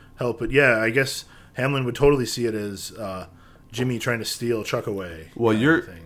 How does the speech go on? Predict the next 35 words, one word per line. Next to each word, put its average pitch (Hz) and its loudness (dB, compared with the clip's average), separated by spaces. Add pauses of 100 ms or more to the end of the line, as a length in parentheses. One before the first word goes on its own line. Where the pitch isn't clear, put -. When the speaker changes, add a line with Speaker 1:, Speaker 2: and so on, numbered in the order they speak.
Speaker 2:
I 117 0
mean, 107 0 (560)
the, 127 -8
the 143 -2
whole 156 0
thing 156 -2
about, 120 4
uh, 90 2 (340)
when, 113 0
when 113 0
they 101 0 (180)
got 95 -2
the, 92 2
the 92 -2
printer 117 -4
code 113 2
from 113 -4
him 113 -2
and 113 -2
everything, 117 -4
they, 90 -2
they 85 -6
kinda 95 -6
made 92 -2
it 90 -4
a 82 -4
big 87 -6
deal. 95 0
They 98 0
made 104 -2
it 87 -2
a 82 -4
big 95 -6
scene. 98 -8 (240)
Speaker 1:
Right. 127 2